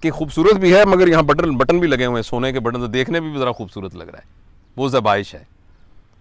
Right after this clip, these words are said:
और ज़ेबाइश से आगे जो अगली स्टेप है, वो है नुमाइश, कि ना उसका कोई क-, पहनने में आसानी है, ना कोई वो दे-, लेकिन यह है कि मैंने दुनिया के सामने शो मारनी है कि मेरी जो है ना, पाँच लाख रुपए की मैंने घड़ी बांधी हुई है।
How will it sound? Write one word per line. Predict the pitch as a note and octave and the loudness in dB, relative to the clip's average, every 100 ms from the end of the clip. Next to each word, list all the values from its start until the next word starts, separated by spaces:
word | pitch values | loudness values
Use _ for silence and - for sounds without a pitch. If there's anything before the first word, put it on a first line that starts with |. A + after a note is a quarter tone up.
| - | -6
और | E3+ | -4
ज़ेबाइश | D3 B2+ A#2 E3+ B3 | -4 -4 0 0 0
से | - | -8
आगे | A3 B2+ F#3 B3 | -4 -2 -2 -2
जो | F3 | -4
अगली | D3 D#3 | -4 -6
स्टेप | - C3 | -6 -6
है, | E3+ | -4
वो | D#3 | -2
है | |
नुमाइश, | E3 B2+ G#2+ F#2+ - - _ _ _ _ - _ - | -2 -2 -2 -4 -10 -20 _ _ _ _ -20 _ -6
कि | |
ना | D3 C#3 E3 | -2 2 2
उसका | F3+ - | 0 -4
कोई | E3+ F3 E3+ - D3 | -4 -4 -8 -12 -12
क-, | |
पहनने | - D#3 F#3 F3 | -6 -2 -2 -2
में | D#3+ | -2
आसानी | C#3 - A#2+ B2 B2 | -4 -4 -4 -4 -6
है, | A#2 A2+ A2 A2 | -8 -8 -10 -8
ना | A#2+ D3 | -2 -2
कोई | D#3 E3 | -2 -6
वो | D3 B2+ | -4 -6
दे-, | B2+ G2 | -6 -4
लेकिन | B2 F3 G#3+ | -4 -2 -2
यह | E3+ C#3+ D3+ | 0 2 2
है | F#3 _ _ _ - - - | 0 _ _ _ -20 -20 -8
कि | D3+ | -4
मैंने | D3 D3+ | 0 0
दुनिया | D3+ C#3+ D#3 | 0 -2 -2
के | D#3+ | -2
सामने | D3+ C#3+ D3+ | -2 -2 -2
शो | E3 E3+ | 0 2
मारनी | C3 F#2+ G2+ | 2 0 -4
है | A2 C3+ - - - - - - | -10 -12 -20 -20 -20 -20 -18 -10
कि | A#2+ | -4
मेरी | B2 C#3 | -2 -2
जो | B2+ | -2
है | B2 | -2
ना, | |
पाँच | C3 B2 B2 | -2 -2 -2
लाख | A#2 A2 | 0 -2
रुपए | - F#2+ F#2+ | -2 -8 -8
की | G2 | -8
मैंने | F#2 | -10
घड़ी | F#2+ F#2+ | -10 -12
बांधी | E2+ E2 E2 | -12 -16 -18
हुई | D#2+ | -20
है। | - | -20